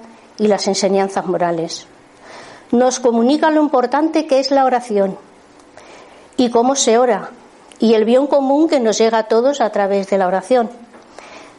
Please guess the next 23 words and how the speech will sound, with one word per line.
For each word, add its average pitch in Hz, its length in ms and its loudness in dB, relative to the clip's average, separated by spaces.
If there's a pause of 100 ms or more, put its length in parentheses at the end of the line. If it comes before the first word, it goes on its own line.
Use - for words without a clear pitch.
Diferentes 269 640 2
estados 269 420 -2
del 247 160 2
alma 262 260 0
en 254 60 -2
la 240 80 0
erraticidad... 190 720 -2 (720)
Nos 226 200 0
explica 262 420 0
muy 262 240 2
bien 262 380 0
cuando 233 340 0
desencarnamos, 226 1160 -2 (300)
porque 202 240 -2
el 208 80 4
alma 226 320 0
cuando 220 240 -2
desencarna 196 760 -4 (1080)
pasa 226 340 0
una 220 260 0
faceta 220 440 0
de 202 80 -2
turbación 208 680 0